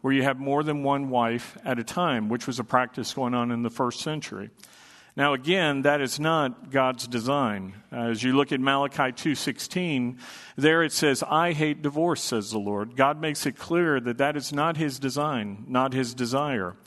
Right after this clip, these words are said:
In Matthew nineteen six, we're told, "So they are no longer two, but one flesh. What therefore God has joined together, let no man separate." So we know that that is not the view either on that extreme end.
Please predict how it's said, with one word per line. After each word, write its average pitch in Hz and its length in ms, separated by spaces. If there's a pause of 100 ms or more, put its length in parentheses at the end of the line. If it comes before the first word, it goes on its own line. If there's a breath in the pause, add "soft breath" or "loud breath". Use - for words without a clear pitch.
(440 loud breath)
In 143 300
Matthew 147 340
nineteen 147 500
six, 165 440
we're 135 100
told, 131 380
"So 139 160
they 135 160
are 131 100
no 147 220
longer 160 360
two, 127 720
but 120 140
one 135 340
flesh. 123 640 (360 loud breath)
What 135 160
therefore 139 440
God 143 380
has 147 200
joined 143 300
together, 123 560 (260 loud breath)
let 123 200
no 139 260
man 117 320
separate." 101 640 (880 loud breath)
So 143 340
we 147 240
know 170 260
that 139 420
that 156 200
is 127 160
not 127 220
the 127 80
view 123 260
either 123 360
on 117 140
that 131 180
extreme 113 520
end. 98 340